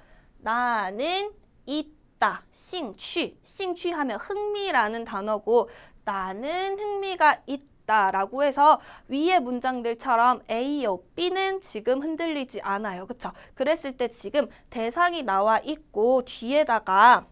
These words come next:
무엇을 가지고 있기는 한데 여기서는 추상명사를 사용할 수 있다라고 보시면 돼요. 추상명사라는 거는 눈에 보이지 않는 그런 명사예요.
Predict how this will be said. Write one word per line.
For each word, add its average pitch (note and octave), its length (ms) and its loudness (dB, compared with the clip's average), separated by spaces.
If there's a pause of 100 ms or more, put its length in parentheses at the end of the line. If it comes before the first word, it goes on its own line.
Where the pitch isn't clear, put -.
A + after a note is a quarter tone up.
(140)
무엇을 C#4 500 0
가지고 A#3 500 -6
있기는 B3+ 520 -8
한데 D4+ 520 4 (240)
여기서는 A#3+ 800 -2 (320)
추상명사를 F#4+ 1120 -4
사용할 D4 460 -4
수 - 180 -12
있다라고 A#3 800 0
보시면 F#3+ 420 -10
돼요. E3 120 -12 (240)
추상명사라는 E4+ 920 -2
거는 G#3 340 -4
눈에 C4 240 -2
보이지 B3 520 -6
않는 B3+ 520 -4
그런 A3+ 300 -4
명사예요. F#3+ 600 -2